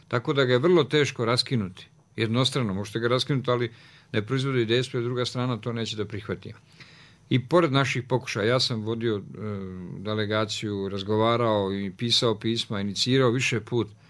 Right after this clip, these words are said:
da na tu temu sjednemo sa Federalnim fondom PIO MIO. Mi smo sjedali, ali oni ne žele, ne mogu da prihvate ovu obavezu. Oni su ih djelimično prihvatili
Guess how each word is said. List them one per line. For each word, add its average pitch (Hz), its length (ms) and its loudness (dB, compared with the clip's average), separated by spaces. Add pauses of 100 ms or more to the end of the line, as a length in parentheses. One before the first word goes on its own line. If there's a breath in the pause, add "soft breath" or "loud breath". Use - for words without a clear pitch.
(420 soft breath)
da 113 120 0
na 110 120 -2
tu 113 120 -8
temu 117 300 2
sjednemo 120 380 0
sa - 140 -2
Federalnim 104 460 -2
fondom 98 340 -4
PIO 120 320 2
MIO. 123 220 2
Mi 104 120 2
smo 104 160 -8
sjedali, 131 400 2
ali 104 200 0
oni 127 160 0
ne 101 140 0
žele, 107 400 0 (500 loud breath)
ne 123 120 4
mogu 143 240 0
da 98 100 -2
prihvate 110 460 -4
ovu 98 140 -2
obavezu. 131 460 2
Oni 147 160 2
su 147 160 0
ih 123 140 0
djelimično 131 520 0
prihvatili 131 640 -2